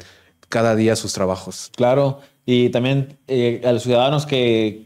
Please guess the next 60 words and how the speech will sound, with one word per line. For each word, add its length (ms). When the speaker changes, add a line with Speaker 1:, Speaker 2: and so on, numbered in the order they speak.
Speaker 2:
que 140
comentan 340
así 160
sobre 220
las 80
denuncias 340
y 80
que, 180
"Es 80
que 60
arreglen 320
esto", 240
es 80
que 240
también 220
Speaker 1:
<laughs> 0
Speaker 2:
tienen 240
que 100
tener 540
en 160
consideración 760
que 840
cuando 200
esté 160
por 160
ahí 140
lluvias, 300
no, 220
uno, 260
uno 220
no 160
puede 240
ir, 100
bueno, 200
uno 140
no 80
va, 200
uno 180
qué, 180
uno 120
nada 80
más 140
va, 120
toma 140
foto 220
y 40
se 100
va, 160
<laughs> 140
pero 400
los 340
responsables 680
no 160
pueden 240
ir 140
así 260
como 220
que 300
de 140
inmediato 580